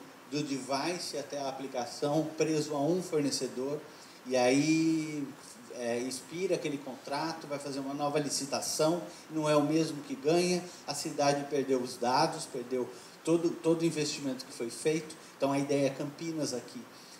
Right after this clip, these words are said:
olha muito pra isso, tá querendo ter realmente essa plataforma, esse hub comum,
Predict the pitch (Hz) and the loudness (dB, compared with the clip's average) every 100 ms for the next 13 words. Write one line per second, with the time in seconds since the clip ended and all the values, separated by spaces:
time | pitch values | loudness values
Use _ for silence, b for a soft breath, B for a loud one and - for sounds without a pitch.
0 | B 135 143 135 156 165 147 131 123 143 | B 8 8 8 4 2 -2 -2 0 -2
1 | - - 131 135 131 131 - 156 143 156 | -6 -8 -6 -4 -2 -2 0 -2 2 2
2 | 147 143 139 - - 131 123 120 - 135 | 4 0 -2 -4 -8 -6 -8 -8 -4 2
3 | 147 147 139 151 - 165 170 170 - 139 | 4 2 0 -2 2 4 4 4 4 4
4 | 131 156 | 6 2